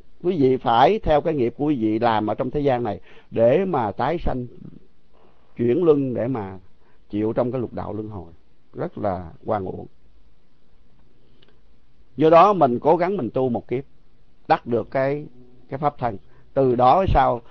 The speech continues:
quý vị tùy cái ý mà quý vị sanh cái thân, tạo nên cái pháp thân ở trong hóa thân của mình ở khắp mười phương. Quý vị thấy như Ngài Quan Âm,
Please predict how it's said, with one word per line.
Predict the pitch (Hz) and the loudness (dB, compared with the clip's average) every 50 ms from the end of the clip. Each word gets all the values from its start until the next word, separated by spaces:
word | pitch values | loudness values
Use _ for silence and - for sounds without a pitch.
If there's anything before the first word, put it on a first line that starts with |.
| - - | -14 -4
quý | - 175 202 | 0 0 0
vị | 160 135 123 113 113 123 | 2 4 4 4 4 2
tùy | - - - 139 135 120 113 - | 0 2 4 4 6 6 4 2
cái | - 143 | 2 2
ý | - 170 190 220 240 | 4 6 4 4 2
mà | 226 185 127 101 | -2 -4 -4 -4
quý | 95 110 139 131 107 | -4 -4 -4 -2 -2
vị | 104 104 | 0 0
sanh | - - 120 123 117 - | 2 2 2 2 0 -4
cái | 139 | -4
thân, | - 127 123 107 - - - - - - - - - - - - - - - | -4 -4 -4 -4 -8 -16 -20 -20 -20 -20 -20 -20 -20 -20 -20 -20 -18 -10 -4
tạo | 107 113 117 127 139 | 0 2 4 4 4
nên | 143 143 135 135 127 | 6 4 4 4 2
cái | 107 156 | -2 -2
pháp | 151 165 156 - | -2 -2 -4 -4
thân | - 139 131 123 | -2 -4 -2 -2
ở | 120 107 101 113 147 | -2 0 0 0 0
trong | 147 - 135 131 127 123 123 120 - - - - - - - | 0 -2 -2 -2 -2 -4 -4 -6 -8 -12 -18 -20 -20 -16 -10
hóa | 110 107 120 147 180 190 | -2 4 4 6 6 6
thân | - 156 139 127 120 | 4 0 0 0 -2
của | 131 | -2
mình | 127 120 104 95 | -2 -2 -4 -4
ở | 95 95 | -6 -6
khắp | - - 151 - - - | -6 -6 -8 -6 -6 -6
mười | 117 98 90 90 | -6 -6 -6 -8
phương. | - - 110 107 - - - - - - | -6 -6 -6 -6 -6 -10 -20 -18 -10 -4
Quý | - 208 | -2 0
vị | 156 147 147 | 2 2 2
thấy | - 175 185 226 | 4 4 2 4
như | 233 202 175 | 4 2 4
Ngài | 156 143 127 113 | 4 4 2 2
Quan | 113 127 139 143 | 2 0 0 0
Âm, | 139 131 | -2 -6